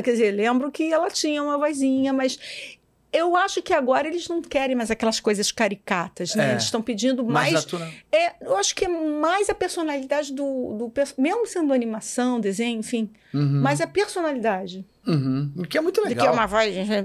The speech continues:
Speaker 1: que às vezes você faz e se ferra.
Speaker 2: Exatamente.
Speaker 1: Aí aquela voz, tu vai destruir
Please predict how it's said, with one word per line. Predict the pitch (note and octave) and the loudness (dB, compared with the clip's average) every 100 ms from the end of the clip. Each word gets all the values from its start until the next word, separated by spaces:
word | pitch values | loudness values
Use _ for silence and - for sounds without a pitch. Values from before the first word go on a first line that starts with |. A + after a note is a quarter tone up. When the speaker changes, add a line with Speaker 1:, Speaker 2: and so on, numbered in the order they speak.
| - | 0
Speaker 1:
que | C4+ | 0
às | A3+ | 2
vezes | D#4 C4 | -2 0
você | D4 C#4+ | 0 0
faz | - C#4+ D#4+ D#4 | 2 2 2 0
e | |
se | F4 | -8
ferra. | - B3 F3 E3+ - _ _ A2+ | 0 0 0 -4 -8 _ _ -10
Speaker 2:
Exatamente. | F#2+ F#2+ F2+ A#2 G#2+ _ _ _ _ _ _ _ _ - | -10 -10 -14 -16 -16 _ _ _ _ _ _ _ _ 0
Speaker 1:
Aí | G3 | 2
aquela | G3+ A3 G#3 | 2 2 0
voz, | F3 A#3+ C#4 A3 - | 2 4 4 2 0
tu | G3+ | -2
vai | G3 G3 | -2 0
destruir | - G#3+ G#3+ A3 G3 F#3+ | -2 0 2 2 0 -4